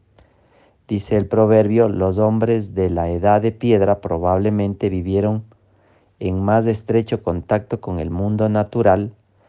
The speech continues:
que todos sus descendientes". Se cree que las pinturas rupestres comenzaron en un lugar de la pared o del techo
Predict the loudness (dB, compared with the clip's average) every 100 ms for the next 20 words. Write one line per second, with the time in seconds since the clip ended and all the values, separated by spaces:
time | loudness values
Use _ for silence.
0 | _ _ -10 -2 0 0 -2 -6 -8 -8
1 | -8 -8 -2 -2 -2 -8 -18 -20 -20 _
2 | _ _ _ _ _ -20 _ _ _ _
3 | _ -8 -2 2 2 2 0 0 0 -4
4 | -10 -6 -2 2 2 2 -2 -12 -18 _
5 | _ _ -14 -10 -8 -4 -4 -4 -8 -6
6 | -6 -6 -8 -8 -4 -2 -2 -4 -4 -4
7 | -6 -2 -2 -2 -2 -4 -2 -2 0 0
8 | -4 -12 -18 _ _ _ _ _ _ -2
9 | 0 0 -2 0 0 0 -8